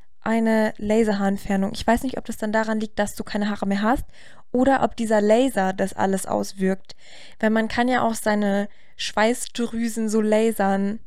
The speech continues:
dass du weniger schwitzt. Also vielleicht meinen die das damit. Weil ich hab eben tatsächlich... Ähm, überlegt, wegen dieser Laserhaarentfernung, ob ich, ähm, also das hab ich eigentlich vor einem Jahr fest beschlossen,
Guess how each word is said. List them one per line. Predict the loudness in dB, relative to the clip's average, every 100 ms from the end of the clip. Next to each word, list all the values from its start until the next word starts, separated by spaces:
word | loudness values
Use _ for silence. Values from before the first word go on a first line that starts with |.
| -4
dass | -2 -2
du | 0
weniger | 2 2 0
schwitzt. | 0 -2 -2 -4 -8
Also | -2 -2 -2
vielleicht | -2 -4 -2
meinen | 0 2
die | 0 -2 -4 -4
das | 0 0 -2
damit. | -2 0 -2 -4 -14 -18 -18 -18 -18 -18 -18 -16 -8
Weil | 0 0
ich | 2 0
hab | 0
eben | -2 0
tatsächlich... | -2 0 -2 -2 0 -2 -4 -4
Ähm, | -2 0 0 -2 -4 -10 -6
überlegt, | -2 0 0 0 -2
wegen | -2
dieser | 0 0 2
Laserhaarentfernung, | 2 2 2 0 0 -2 0 -2 0 2 2 4 2 0 -8 -16 -16 -8
ob | -6 -4 0
ich, | 2 2 0
ähm, | 2 4 4 2 0 -4 -12 -18 -16 -16 -16 -10
also | -4 -2
das | -2 -6 -12 -14 -8
hab | -6
ich | -4
eigentlich | -4 -6
vor | -8 -2
einem | 0 2
Jahr | 0 0
fest | 0 -2 -2
beschlossen, | -4 0 -2 0 -2